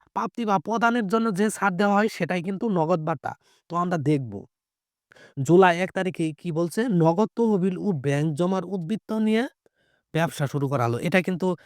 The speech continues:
আমাদের বার্তার কোনো বিষয় নাই, তাহলে এটা কি বাদ? জুলাই দুই আছে কি,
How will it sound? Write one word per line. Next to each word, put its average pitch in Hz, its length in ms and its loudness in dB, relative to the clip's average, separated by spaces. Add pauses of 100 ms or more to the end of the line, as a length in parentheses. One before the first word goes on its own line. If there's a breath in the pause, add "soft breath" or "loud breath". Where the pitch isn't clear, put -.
(160 soft breath)
আমাদের 156 440 0
বার্তার 147 400 0
কোনো 170 160 0
বিষয় 143 300 0
নাই, 113 260 -4 (200)
তাহলে 151 300 2
এটা 147 140 0
কি 131 140 -4
বাদ? 117 340 2 (800 soft breath)
জুলাই 180 280 6
দুই 175 180 0
আছে 202 220 -2
কি, 214 220 -4